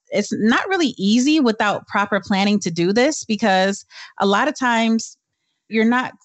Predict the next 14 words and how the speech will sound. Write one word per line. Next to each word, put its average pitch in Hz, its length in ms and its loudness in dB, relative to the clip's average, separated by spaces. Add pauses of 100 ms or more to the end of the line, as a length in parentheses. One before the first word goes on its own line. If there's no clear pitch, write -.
quite 233 260 -4
sure 226 380 -2
how 226 240 -2
you 247 160 -2
show 196 220 -4
up 175 120 -2
or 185 60 -4
how 202 180 -2
people 208 280 -4
perceive 220 540 -2
you. 160 280 -2
But 170 320 2
if 269 300 -2
you 254 380 2